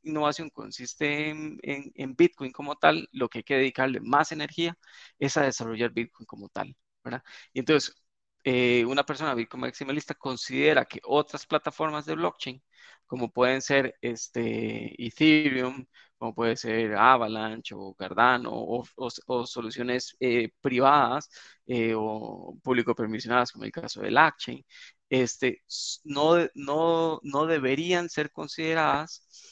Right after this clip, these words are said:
porque nos resta, por así decirlo, la energía que le deberíamos poner a Bitcoin, ¿verdad? Entonces, para un Bitcoin maximalista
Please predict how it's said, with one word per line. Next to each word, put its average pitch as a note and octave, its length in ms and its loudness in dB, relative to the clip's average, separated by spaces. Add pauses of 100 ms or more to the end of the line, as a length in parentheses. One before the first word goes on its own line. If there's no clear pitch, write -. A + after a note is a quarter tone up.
(180)
porque C#3 540 0
nos C3+ 260 -6
resta, C3+ 540 0
por A#2 120 -6
así A#2 180 -6
decirlo, C3 380 -6
la A#2+ 120 -2
energía B2 400 0
que - 120 -10
le A#2+ 100 0
deberíamos G#2+ 400 -4
poner G2+ 240 -14
a F2+ 60 -8
Bitcoin, - 400 -18
¿verdad? A2+ 180 -4
Entonces, B2+ 220 -8
para B2 160 6
un D3+ 220 -2
Bitcoin E3 300 -2
maximalista D#3+ 680 -2